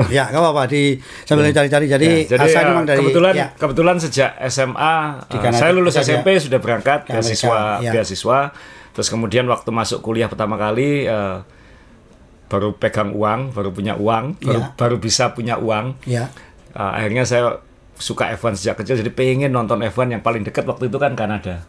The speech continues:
Speaker 2: Karena
Speaker 1: Karena
Speaker 2: Amerika nggak ada.
Speaker 1: Nah, Amerika nggak ada ya,
Speaker 2: Nggak
Speaker 1: belum
Speaker 2: ada.
Speaker 1: kenal. <laughs>
Speaker 2: Belum kenal, dan, eh, kalau ke Eropa kejauhan dan
Speaker 1: Betul,
Speaker 2: kemahalan.
Speaker 1: ya.
Speaker 2: Jadi akhirnya, eh, saya putuskan,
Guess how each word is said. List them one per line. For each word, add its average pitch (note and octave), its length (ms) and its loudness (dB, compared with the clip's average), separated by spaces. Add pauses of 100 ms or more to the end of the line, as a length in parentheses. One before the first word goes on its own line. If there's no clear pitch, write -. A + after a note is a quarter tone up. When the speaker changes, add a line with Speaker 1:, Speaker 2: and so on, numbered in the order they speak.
(120)
Speaker 2:
Karena B2 240 -2
Speaker 1:
Karena B2+ 80 4
Speaker 2:
Amerika C#3+ 240 2
nggak A#2+ 180 4
ada. A#2+ 160 -4
Speaker 1:
Nah, C#3 200 0
Amerika C#3 280 2
nggak C#3+ 180 2
ada C3+ 100 4
ya, B2 100 4
Speaker 2:
Nggak A2+ 120 2
Speaker 1:
belum F3 120 6
Speaker 2:
ada. E3 100 2
Speaker 1:
kenal. D#3+ 320 2 (160)
<laughs> - 140 -2
Speaker 2:
Belum D#3 220 6
kenal, D3 340 0
dan, C#3 200 2 (440)
eh, C#3+ 360 2 (140)
kalau D3+ 280 2
ke D3 100 0
Eropa D3+ 340 4
kejauhan C#3 420 2
dan C#3 120 0
Speaker 1:
Betul, C#3 80 -2
Speaker 2:
kemahalan. B2 440 2 (140)
Speaker 1:
ya. B2 220 -2 (260)
Speaker 2:
Jadi A2+ 220 0
akhirnya, B2+ 320 2 (140)
eh, G#2+ 260 -6
saya G#2+ 160 -2
putuskan, A2+ 440 -2